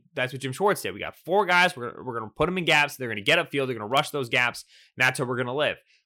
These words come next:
With Teron Jackson and, and strongly with Milton Williams now, you have players who can work through different gaps and players who have experience playing different gaps in the running game with Milton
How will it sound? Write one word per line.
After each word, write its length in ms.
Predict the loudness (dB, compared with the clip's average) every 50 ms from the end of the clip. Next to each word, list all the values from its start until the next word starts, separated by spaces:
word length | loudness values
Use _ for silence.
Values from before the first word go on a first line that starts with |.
| _
With 440 | 0 2 4 4 4 2 0 -10 -20 _ _ _ _ _ _ _ _ _ _
Teron 280 | -6 -2 2 4 4 4
Jackson 420 | 4 4 2 2 2 0 -4 -2
and, 220 | 0 -2 -2 -2 -2
and 200 | -6 -6 -6 -8
strongly 440 | -12 -2 2 4 4 4 4 2 -2
with 120 | -2 -2
Milton 300 | 0 0 0 -2 -2 0
Williams 420 | 2 2 4 4 2 0 -4 -4
now, 300 | -2 0 0 0 0 -4 -6 _ _ _ _
you 140 | _ -6 -2
have 340 | 0 2 2 2 2 -2 -4
players 380 | 0 0 2 2 2 0 0
who 400 | 0 2 2 2 0 -2 -6 -12 -14
can 460 | -4 0 0 2 2 0 -2 -6 -12 -16 _ _ _ _ _ _ _ _ _ _ _ -18 -16 -16 -16 -16 -8
work 240 | -2 0 0 0 2
through 140 | 0 0 4
different 300 | 4 4 4 4 -2 -2
gaps 320 | 0 0 0 0 -2 -4
and 140 | -10 -12 -8
players 360 | -6 -4 -4 -4 -4 -6 -4
who 100 | -6 -4
have 200 | -2 0 -2 0
experience 460 | -2 -4 -6 -6 -4 -2 -2 -2 -4 -6
playing 260 | -4 -2 -2 -2 -2
different 220 | -2 -4 -4 -4
gaps 240 | -4 -4 -4 -6 -8
in 40 | -12
the 60 | -10
running 260 | -10 -8 -8 -8 -6
game 180 | -4 -6 -4 -6
with 120 | -8 -6
Milton 380 | -2 0 0 0 0 -2 -6